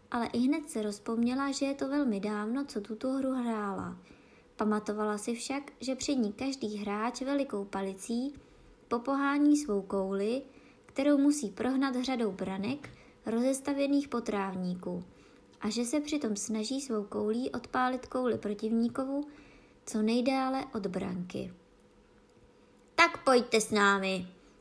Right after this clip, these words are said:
zařvala královna a Alenka se přidala k průvodu,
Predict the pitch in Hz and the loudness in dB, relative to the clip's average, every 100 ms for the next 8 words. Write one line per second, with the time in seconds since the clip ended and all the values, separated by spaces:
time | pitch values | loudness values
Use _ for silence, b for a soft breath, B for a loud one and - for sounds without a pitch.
0 | B - 202 233 220 269 - 233 220 190 | B -4 -2 0 0 0 0 0 0 0
1 | 196 208 226 - 226 220 226 233 240 277 | 0 -2 -4 -6 -4 0 2 2 2 -2
2 | 220 - 220 233 220 - - 214 202 220 | -4 -4 -2 -2 -2 -6 -2 0 0 0
3 | 220 277 | 0 -2